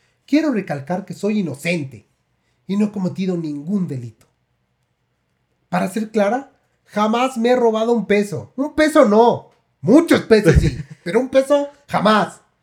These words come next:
Speaker 1: De jodido es robarse un peso. Tampoco he recibido dinero de esos contratos y mucho menos he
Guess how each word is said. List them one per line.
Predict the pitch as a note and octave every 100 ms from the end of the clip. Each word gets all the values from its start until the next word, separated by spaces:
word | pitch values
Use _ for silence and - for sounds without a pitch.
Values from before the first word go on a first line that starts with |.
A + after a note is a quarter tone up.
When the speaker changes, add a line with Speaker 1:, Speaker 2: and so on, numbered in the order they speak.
| _ _ _ -
Speaker 1:
De | F#3
jodido | F3+ G3 C#4 D4
es | G#3
robarse | F3 E3+ E3+ E3
un |
peso. | C#3 C3 A2+ G2+ - - - _ _ _ _ _
Tampoco | B2 D#3 C#3 F3+
he |
recibido | F3 F3 F3 F3+ G#3 - _ _ _
dinero | G3+ A3+ A#3
de | A3
esos | A3 G#3+ -
contratos | D#3+ C#3 G#3 G3+ C3+ - _
y | E3
mucho | E3 C3 D3+
menos | F#3 G3 F#3+
he | F#3 F3